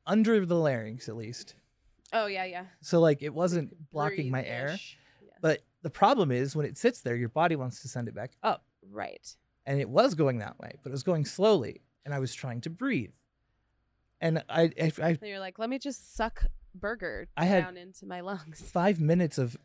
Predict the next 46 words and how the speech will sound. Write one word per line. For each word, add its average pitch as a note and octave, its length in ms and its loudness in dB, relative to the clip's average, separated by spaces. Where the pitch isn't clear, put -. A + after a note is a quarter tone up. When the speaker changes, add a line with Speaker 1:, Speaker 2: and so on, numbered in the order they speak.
Speaker 1:
of B2+ 220 -6
that C3 320 0
Speaker 2:
Like, C#3 100 -6
Speaker 1:
before D3+ 220 4
I, C#3+ 200 6
Speaker 2:
fighting - 120 -10
it. F3 140 -20
Speaker 1:
I C#3+ 100 2
tell C#3+ 280 2
Jen, D3 160 0
I'm C#3 60 0
like, A#2+ 140 -2
"Jen, D#3+ 300 4
I'm D3+ 160 -2
actually C#3+ 420 -2
choking." E3+ 520 -6
<clears throat> - 300 -20
Speaker 2:
Jeez. A#3+ 600 8
Speaker 1:
And E3 140 4
she, F#3 360 6
she - 180 2
was F3 200 4
on D3+ 180 4
a B2+ 40 4
Discord C3+ 420 2
call A#2 140 2
with A#2 100 -2
me, A2+ 100 -2
so - 120 -2
she D#3+ 140 -2
comes C3 220 2
running D3 280 2
down C#3+ 220 4
here D3 100 2
with A#2+ 120 0
water, A#2+ 340 2
and A#2 80 -2
I B2+ 60 0
was A#2+ 100 0
like, A#2 180 -2
I A#2+ 100 0
tried C3 200 4
drinking D#3+ 360 -2
it, E3 200 -2
didn't C3 200 -4
work. C#3 180 0